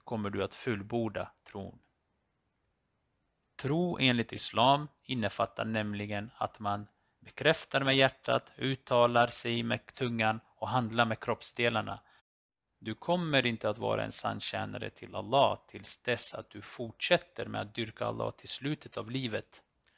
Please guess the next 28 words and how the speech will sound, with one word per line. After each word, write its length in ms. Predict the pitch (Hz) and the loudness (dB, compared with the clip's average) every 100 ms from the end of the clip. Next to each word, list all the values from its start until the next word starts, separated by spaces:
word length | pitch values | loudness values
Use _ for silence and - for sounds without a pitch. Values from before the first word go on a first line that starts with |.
| _ _ _ _ | _ _ _ _
Al-Hassan 580 | - 110 107 180 - 135 | -2 0 2 0 0 0
al-Basri, 560 | 113 113 151 - 101 104 | 2 2 0 0 -10 -6
må 100 | 110 | -2
Allah 240 | 110 113 | -2 -2
vara 160 | 110 107 | -2 -2
behärtig 560 | 107 120 160 _ - | -2 -2 -2 _ -16
med 120 | 101 98 | -12 -10
honom, 280 | 98 95 110 | -12 -14 -12
sa: 360 | - 95 92 _ _ _ - | -8 -8 -10 _ _ _ -6
"Människor, 720 | 156 160 143 - 139 101 - _ _ | -2 -2 -2 0 0 0 -4 _ _
var 300 | - 135 131 | -2 2 4
uthålliga. 840 | 147 135 - 147 135 120 110 104 107 _ _ | 2 -2 -2 -2 0 -2 -2 -4 -4 _ _
Sannerligen 760 | - - 151 131 127 131 123 120 | -6 2 2 2 0 0 0 2
har 120 | 123 | 4
Allah 520 | 120 120 127 123 113 - _ _ - | 4 6 8 8 6 0 _ _ -10
inte 340 | 127 113 - | -8 -6 -6
en 140 | 113 117 | -8 -6
sista 460 | - 131 - 135 | -6 -6 -2 0
tidpunkt 840 | - 151 123 107 - 151 101 _ _ _ | 0 -4 -6 -6 -4 -4 -4 _ _ _
för 180 | - | -4
att 200 | 113 107 | -2 -2
göra 340 | 120 117 110 135 | 2 4 4 2
goda 280 | 117 110 107 | 0 0 0
handlingar 500 | 120 110 113 131 101 | 0 -2 -2 -2 -2
förutom 640 | - 110 135 120 - 113 | -4 -4 -2 -4 -6 -6
när 80 | 104 | -4
man 220 | 104 104 | -6 -2
dör." 400 | 117 151 - - | 4 6 6 0